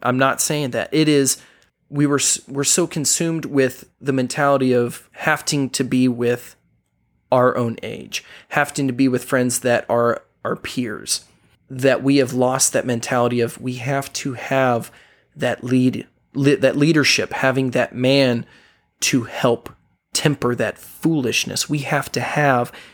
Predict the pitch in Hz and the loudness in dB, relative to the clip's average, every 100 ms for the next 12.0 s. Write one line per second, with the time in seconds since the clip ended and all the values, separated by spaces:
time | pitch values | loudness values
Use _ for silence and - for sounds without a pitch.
0 | _ - 123 113 123 123 147 147 147 127 | _ 0 0 2 0 2 2 2 2 2
1 | 110 110 _ _ _ - 123 - 139 113 | 0 -4 _ _ _ -6 -6 -2 -2 0
2 | 104 - _ _ _ _ - - 151 147 | -4 -6 _ _ _ _ -8 -4 0 2
3 | 127 - 95 - - - _ _ _ _ | 0 -4 -4 -2 -4 -6 _ _ _ _
4 | - 147 135 - 151 - _ - 139 - | -2 0 0 0 -2 -2 _ -8 -4 0
5 | 147 - 135 - 160 151 151 147 127 131 | 0 0 -2 0 0 2 2 2 0 0
6 | 117 170 - - _ _ _ _ _ _ | 0 -2 -6 -10 _ _ _ _ _ _
7 | _ _ _ - 156 175 165 143 127 151 | _ _ _ 0 2 4 2 0 2 2
8 | 143 - 127 123 127 127 - 135 - - | 2 0 0 0 -2 0 2 0 0 -8
9 | - _ _ _ - 120 120 127 - 131 | -20 _ _ _ -6 -4 0 -2 0 0
10 | 131 127 120 117 - 107 127 131 120 113 | 2 2 2 0 -2 -4 2 2 2 -2
11 | - _ 139 156 123 127 131 143 - | -10 _ -6 -2 -2 -2 -2 -4 -8